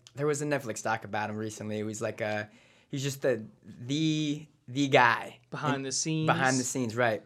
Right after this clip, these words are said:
Speaker 1: Making
Speaker 2: gotta
Speaker 1: all the
Speaker 2: check
Speaker 1: deals
Speaker 2: out
Speaker 1: go
Speaker 2: the
Speaker 1: through, knew all the celebrities, hanging out with Magic Johnson and, and this person, that person. Everyone knew him. Obama knows him, like, just that
Speaker 2: <laughs>
Speaker 1: guy.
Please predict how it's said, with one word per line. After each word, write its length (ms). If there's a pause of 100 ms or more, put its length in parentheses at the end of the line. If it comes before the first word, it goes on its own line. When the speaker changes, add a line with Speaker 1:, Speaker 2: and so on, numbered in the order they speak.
(160)
Speaker 1:
Making 220
Speaker 2:
gotta 100
Speaker 1:
all 60
the 80
Speaker 2:
check 80
Speaker 1:
deals 180
Speaker 2:
out 40
Speaker 1:
go 140
Speaker 2:
the 60
Speaker 1:
through, 180
knew 160
all 200
the 80
celebrities, 840 (180)
hanging 200
out 120
with 80
Magic 260
Johnson 560
and, 340
and 180
this 120
person, 320
that 180
person. 360
Everyone 380
knew 120
him. 260
Obama 420
knows 260
him, 80
like, 220 (240)
just 200
that 240
Speaker 2:
<laughs> 0
Speaker 1:
guy. 320